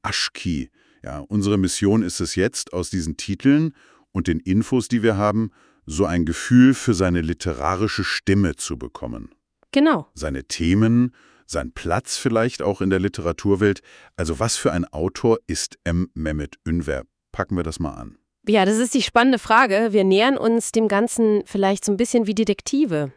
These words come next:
Speaker 2: oder? Die Titel sind unsere ersten Hinweise. Was verraten die über die Themenwelt?
Speaker 1: Mhm.
Speaker 2: Welchen Stil legen sie vielleicht nahe? Und wenn wir das haben,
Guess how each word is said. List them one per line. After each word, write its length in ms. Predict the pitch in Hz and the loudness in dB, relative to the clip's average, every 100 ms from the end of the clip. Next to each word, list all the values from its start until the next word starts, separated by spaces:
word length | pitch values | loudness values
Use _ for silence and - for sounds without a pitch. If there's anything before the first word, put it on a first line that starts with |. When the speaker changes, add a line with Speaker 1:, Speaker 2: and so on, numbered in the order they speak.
| _ _ _ - | _ _ _ -6
Speaker 2:
oder? 320 | 165 151 226 _ _ - - _ - | -2 -2 -4 _ _ -20 -20 _ -6
Die 100 | 175 | -4
Titel 380 | - 247 254 214 | 0 2 4 4
sind 180 | 214 | 2
unsere 400 | - 196 180 175 | 2 0 0 -2
ersten 380 | - 175 - 180 | 0 0 0 0
Hinweise. 760 | 165 247 302 156 143 143 139 - _ - | 4 6 6 4 -2 -4 -6 -8 _ -8
Was 240 | 170 170 | -4 -2
verraten 560 | - 175 156 165 - 185 | -2 -2 0 0 0 0
die 180 | 175 180 | -2 -2
über 180 | 170 | 0
die 120 | 180 196 | 0 0
Themenwelt? 760 | - 285 180 135 123 127 - _ _ _ - | 2 4 4 0 -6 -10 -14 _ _ _ -6
Speaker 1:
Mhm. 380 | 92 85 85 92 _ - | 0 2 0 -2 _ -10
Speaker 2:
Welchen 460 | 165 180 185 202 | 2 2 4 0
Stil 560 | - - 190 190 190 - | -2 -2 2 2 2 0
legen 340 | - 165 170 170 | -2 2 4 4
sie 180 | 156 160 | 2 -6
vielleicht 680 | - 151 143 143 - - _ _ | -6 -6 -6 -8 -12 -18 _ _
nahe? 560 | - 147 131 131 147 269 403 - - - - | -8 -4 -4 -2 0 -2 -4 -16 -20 -6 2
Und 100 | 208 | 4
wenn 140 | 208 | 4
wir 100 | 196 | 4
das 260 | 220 - - | 0 -2 -2
haben, 340 | 156 147 302 | 0 2 0